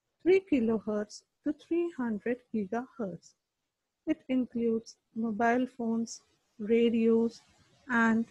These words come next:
Wi-Fi. With the Internet of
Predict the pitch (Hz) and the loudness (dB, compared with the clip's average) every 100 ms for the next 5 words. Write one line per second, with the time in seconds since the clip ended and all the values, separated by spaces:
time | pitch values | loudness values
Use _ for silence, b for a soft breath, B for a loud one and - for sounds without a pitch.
0 | _ 247 220 240 294 - 214 175 185 _ | _ -6 0 2 0 -2 -4 -4 -8 _
1 | _ _ _ _ _ _ _ _ _ _ | _ _ _ _ _ _ _ _ _ _
2 | _ _ _ _ _ _ - 254 285 359 | _ _ _ _ _ _ 0 2 2 0
3 | 320 277 262 339 381 415 381 | 2 2 4 2 4 2 2